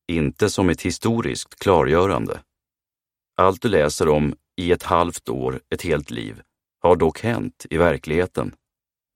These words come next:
Ibland fick jag under arbetet fram motstridiga uppgifter om en och samma händelse.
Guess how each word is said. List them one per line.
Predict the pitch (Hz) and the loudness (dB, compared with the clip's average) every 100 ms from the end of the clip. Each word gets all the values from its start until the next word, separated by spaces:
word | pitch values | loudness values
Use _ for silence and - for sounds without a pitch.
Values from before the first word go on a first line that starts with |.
| _ _ _ | _ _ _
Ibland | 95 76 104 123 101 | -10 -2 2 2 0
fick | - 82 82 | -2 -2 2
jag | 80 | 4
under | 82 | 6
arbetet | 95 78 65 71 80 | 4 2 0 -6 -6
fram | - 62 65 69 | -4 -4 -2 0
motstridiga | 98 90 - - 92 120 113 82 | 0 -2 -10 -4 -4 -2 0 2
uppgifter | 82 - 110 107 - 69 | 2 -2 -6 -6 -2 0
om | 78 | 2
en | 82 | 2
och | 87 | 2
samma | - 71 60 | 0 0 0
händelse. | 85 80 73 104 - 55 | -2 0 0 -2 -2 -6